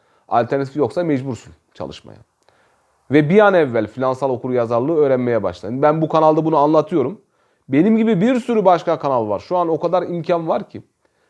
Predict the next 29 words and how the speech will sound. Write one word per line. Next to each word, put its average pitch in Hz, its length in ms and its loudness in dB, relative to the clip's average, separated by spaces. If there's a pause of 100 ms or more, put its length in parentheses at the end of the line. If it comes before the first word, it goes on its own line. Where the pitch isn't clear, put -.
(200)
Benim 180 260 2
söylediğim 190 340 2
herkese 175 340 -2
uymaz. 143 420 -2
Benim 170 160 0
söylediğimi 175 360 -2
beğenmiyorsan 160 500 0
git 160 180 -10
başkasının 151 460 -8
söylediğini 143 360 -4
yap. 110 220 0 (160)
Çünkü 175 320 -6 (260)
herkesin 233 500 2
yatırım 170 440 0
yapma 190 320 -2
tarzı 135 300 0
farklı. 127 400 -4
Benimki 185 380 0
bana 165 180 2
özel, 131 320 -2
seninki 147 380 -6
sana 175 280 -4
özel. 113 280 -4 (1700)
Herkesinki 127 600 0
bir 127 180 0
değil 202 200 0
ki. - 200 -8
Ben 196 220 2
de 165 240 0